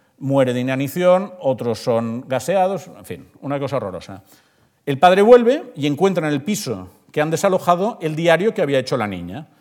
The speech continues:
Entonces el padre lo edita. El diario de Ana Frank, contra los que algunos piensan, no es un documento inocente, es un,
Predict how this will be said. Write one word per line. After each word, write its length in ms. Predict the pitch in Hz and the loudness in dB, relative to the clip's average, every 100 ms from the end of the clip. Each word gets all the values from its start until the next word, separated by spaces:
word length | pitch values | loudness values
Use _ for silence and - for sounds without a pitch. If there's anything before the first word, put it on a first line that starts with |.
| _ _ _ | _ _ _
Entonces 260 | _ 240 247 | _ -2 0
el 80 | 185 | 4
padre 460 | 262 220 220 285 - _ _ _ - | 4 4 0 -6 -12 _ _ _ 0
lo 140 | 160 | 2
edita. 440 | 147 139 - 80 - _ _ _ _ | 2 -2 -8 -16 -18 _ _ _ _
El 120 | - | -4
diario 180 | 160 262 | 2 2
de 80 | 269 | 2
Ana 80 | 240 | 0
Frank, 260 | 190 190 | -2 -4
contra 200 | - 131 | -6 -6
los 100 | 123 | -6
que 80 | 131 | -6
algunos 240 | 123 165 139 | -6 -8 -8
piensan, 400 | 165 185 202 165 | -8 -6 -8 -6
no 60 | |
es 80 | 156 | -6
un 80 | 180 | -4
documento 340 | 160 151 143 | -2 -2 -4
inocente, 400 | 127 113 95 85 | -4 -6 -8 -10
es 100 | 110 | -10
un, 180 | 156 | -10